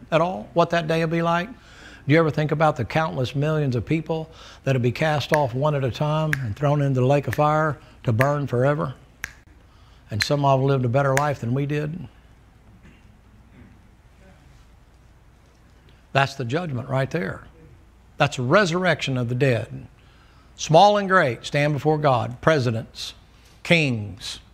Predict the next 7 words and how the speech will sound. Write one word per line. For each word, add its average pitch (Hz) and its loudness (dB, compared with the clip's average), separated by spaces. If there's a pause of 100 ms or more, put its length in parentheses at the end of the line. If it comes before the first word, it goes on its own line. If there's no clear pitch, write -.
(320)
potentates, 139 0 (960)
billionaires, 135 4
trillionaires, 135 2 (520)
world 165 8
rulers, 131 2
world 170 8
renowned. 131 0